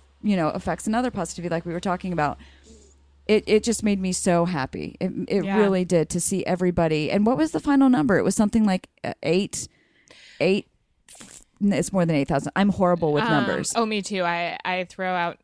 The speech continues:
Speaker 2: even sometimes when I have a number in front of me on this podcast, I will say it wrong.
Speaker 1: Yeah.
Speaker 2: It's like a thousand and I say a million or something.
Speaker 1: Right.
Speaker 2: Let me look it up really quick. Um, I feel,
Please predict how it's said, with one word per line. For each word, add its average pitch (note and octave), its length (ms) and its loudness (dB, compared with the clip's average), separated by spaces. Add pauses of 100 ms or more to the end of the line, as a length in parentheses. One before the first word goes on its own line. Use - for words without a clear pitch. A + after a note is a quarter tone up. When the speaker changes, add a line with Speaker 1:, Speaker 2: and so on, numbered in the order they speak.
Speaker 2:
even B3+ 280 -4
sometimes G#3 420 -8
when F3+ 100 -4
I F3 80 -2
have F3 180 -2
a E3+ 60 -6
number E3 360 -4
in D#3+ 120 -4
front E3 240 -6
of E3+ 60 -6
me F#3 100 -4
on F#3 160 -4
this G3 160 -6
podcast, G#3+ 600 -4
I F3+ 100 -2
will E3+ 160 -4
say D#3+ 300 -6
it A#2+ 120 -12
wrong. C#3+ 360 -4
Speaker 1:
Yeah. D#3 260 6
Speaker 2:
It's F#3+ 100 -6
like F#3+ 160 -2
a F#3+ 60 -6
thousand E3 480 -2
and E3 140 -8
I D#3+ 60 -8
say D#3 200 -6
a D#3 60 -8
million D3+ 300 -10
or E3 80 -12
something. D#3+ 420 -12
Speaker 1:
Right. F3+ 200 6
Speaker 2:
Let A3+ 80 2
me A3 80 0
look G3 220 -4
it E3+ 60 -6
up D#3 160 -12
really C#3 160 -10
quick. - 260 -16 (380)
Um, G3 540 2 (540)
I B3+ 320 2
feel, A#3 440 -2